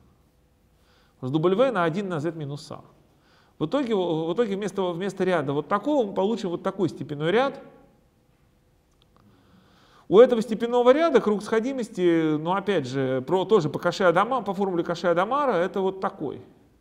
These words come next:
Помните, да, в R мы деление на еди-, обратную величину не взяли в R малом.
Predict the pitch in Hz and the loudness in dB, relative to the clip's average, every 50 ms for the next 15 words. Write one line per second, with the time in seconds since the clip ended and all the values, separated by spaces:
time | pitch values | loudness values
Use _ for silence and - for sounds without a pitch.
0 | _ _ _ _ _ _ _ _ _ _ _ _ _ _ _ _ _ _ _ _ | _ _ _ _ _ _ _ _ _ _ _ _ _ _ _ _ _ _ _ _
1 | _ _ _ _ _ _ _ _ _ _ _ _ _ _ _ - 151 139 127 123 | _ _ _ _ _ _ _ _ _ _ _ _ _ _ _ -8 -8 -8 -8 -8
2 | 143 151 220 233 175 147 - - - 233 269 262 208 175 196 202 202 202 165 139 | -6 -4 -2 -2 -2 -4 -4 0 4 4 4 4 4 2 -2 -2 -4 -4 -4 -4
3 | 175 175 185 180 175 165 160 160 160 156 151 156 156 160 160 175 165 - - 92 | -2 -2 -2 -2 -4 -6 -6 -6 -8 -8 -10 -10 -10 -10 -10 -12 -12 -12 -10 -10
4 | - - - 165 160 190 180 170 180 175 165 165 165 165 - 208 220 196 165 151 | -6 -4 -2 0 2 2 2 2 0 -2 -4 -4 -4 -6 -8 -8 -8 -6 -4 -4
5 | 147 139 156 151 120 120 113 123 120 120 117 92 76 76 - | -4 -2 -2 -2 -2 -4 -6 -6 -8 -10 -12 -14 -16 -18 -20